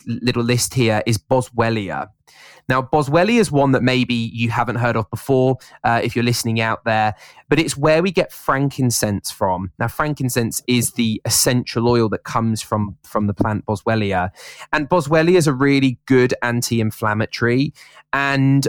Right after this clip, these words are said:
I quite often use this and recommend this. And it's good for longer term use. I wouldn't generally recommend Boswellia if somebody's just come in and they're looking to get pain relief within a couple of days. Boswellia will take a little bit longer to work,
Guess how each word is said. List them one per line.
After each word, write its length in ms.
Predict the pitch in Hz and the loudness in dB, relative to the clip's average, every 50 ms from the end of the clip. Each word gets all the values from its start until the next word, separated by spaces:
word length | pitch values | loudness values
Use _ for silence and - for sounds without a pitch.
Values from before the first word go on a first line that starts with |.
| - - - | -4 0 0
I 280 | 151 160 175 202 226 | 2 2 4 2 0
quite 300 | - - - 240 202 - | -2 -2 0 0 2 2
often 400 | - 156 139 - - 143 131 127 | 2 0 -2 -2 0 0 2 4
use 320 | 127 123 131 135 135 - - | 4 4 4 2 2 2 2
this 180 | 120 110 - 123 | 0 0 0 0
and 80 | 120 | 0
recommend 540 | 120 120 - - 120 120 117 113 117 113 107 | 0 0 -2 -2 -2 0 0 2 2 2 2
this. 300 | 101 98 90 - - - - 123 | 0 -2 -2 -4 -4 -4 -4 -4
And 340 | 127 127 127 123 117 117 - - - - - - _ - | -2 -2 0 -2 -2 -4 -6 -14 -20 -20 -20 -20 _ -2
it's 200 | - 165 160 - | -2 -2 -2 -2
good 460 | - _ - 165 165 185 220 185 - - - _ _ _ _ _ | -10 _ 2 4 6 6 4 4 0 -4 -6 _ _ _ _ _
for 840 | _ - - - - - 156 147 143 143 143 139 139 135 135 - _ _ _ _ _ _ - | _ -20 -20 -12 0 2 4 4 6 4 4 4 4 4 2 0 _ _ _ _ _ _ 0
longer 520 | 135 143 139 139 143 143 147 147 143 139 127 | 2 2 4 4 4 4 4 2 2 2 0
term 440 | - - 135 135 123 117 113 117 | 0 0 0 2 2 2 2 2
use. 520 | 110 107 110 110 101 98 92 - - - - - - - | 2 0 0 -2 -2 -4 -8 -8 -8 -10 -8 -8 -4 0
I 100 | 135 143 | 0 0
wouldn't 380 | 139 135 165 180 208 190 135 139 | 2 2 2 2 2 0 -2 0
generally 380 | - 156 151 151 151 151 143 135 | 0 2 2 4 4 4 2 2
recommend 520 | 123 139 123 - - 127 120 117 117 - | 2 0 -2 -2 -2 -2 0 0 0 0
Boswellia 640 | 123 117 113 - 120 113 110 110 107 104 101 98 - | 0 -2 0 0 0 0 0 0 -2 -2 -2 -2 -2
if 80 | - - | -4 -2
somebody's 420 | - - 127 120 117 117 113 - | 0 0 2 2 2 0 -2 -2
just 220 | - 131 120 - - | -2 -2 -2 -2 -2
come 160 | - 117 117 | -2 0 0
in 200 | 117 113 110 110 | 0 0 0 0
and 100 | 107 110 113 | 0 0 0
they're 100 | 113 113 | 0 0
looking 320 | 113 113 - - 113 107 | -2 -2 -2 -2 -4 -4
to 100 | - - | -4 -4
get 200 | - 110 - - | -4 -4 -4 -4
pain 260 | - - 120 110 110 110 | -4 -2 0 0 2 2
relief 280 | 113 110 107 104 - | 0 0 -2 -2 -2
within 200 | 120 107 110 104 | 0 0 0 0
a 40 | 107 | -2
couple 300 | - - 110 - 107 104 | -4 -6 -6 -4 -4 -6
of 120 | 95 - - | -6 -4 -2
days. 460 | 110 107 104 104 107 117 123 131 127 | 0 0 0 0 0 0 0 -2 -2
Boswellia 520 | - 131 127 - - 127 123 127 131 135 135 | 0 -2 -2 0 0 0 2 2 2 2 2
will 80 | 143 151 | 2 0
take 220 | - 165 156 - | 0 0 0 2
a 40 | 135 | 2
little 200 | 127 131 139 147 | 2 2 2 2
bit 140 | 160 156 - | 0 0 0
longer 280 | 127 120 117 113 113 | 0 0 0 0 -2
to 140 | - - 104 | -2 -4 -6
work, 480 | 92 104 101 101 104 117 123 - _ | -2 0 2 2 2 2 0 -2 _